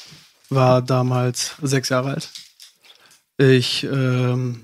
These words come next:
mein Sohn, der ist bei meinen Eltern mit groß geworden. Mhm. Und, ähm, war ein ganz blödes Ding irgendwie. Äh, ich hab nachts gearbeitet, werde ich nie vergessen, war ein erster Mai.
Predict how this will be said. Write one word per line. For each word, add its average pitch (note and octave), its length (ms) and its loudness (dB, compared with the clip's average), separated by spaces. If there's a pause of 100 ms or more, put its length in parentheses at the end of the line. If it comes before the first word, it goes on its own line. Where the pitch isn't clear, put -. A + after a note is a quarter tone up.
mein C3+ 220 2
Sohn, C#3 180 2
der C#3+ 120 2
ist C3+ 100 -6
bei C3 160 -2
meinen C3 160 0
Eltern B2+ 220 0
mit D#3+ 100 -4
groß D3+ 220 -4
geworden. E3 280 -4 (300)
Mhm. G#2 60 -14 (640)
Und, C#3 720 6
ähm, C3 640 4 (920)
war B2+ 140 0
ein C3+ 80 2
ganz C3 200 2
blödes C#3 320 4
Ding C#3 160 2
irgendwie. C3+ 340 2
Äh, C3 300 0
ich B2 140 -4
hab B2+ 160 -4 (100)
nachts C3+ 260 2
gearbeitet, C#3+ 800 2
werde C#3 160 0
ich B2 60 -8
nie C3+ 100 2
vergessen, C#3 420 -2
war C3+ 100 -2
ein C3 60 0
erster C3 320 -2
Mai. C#3 300 2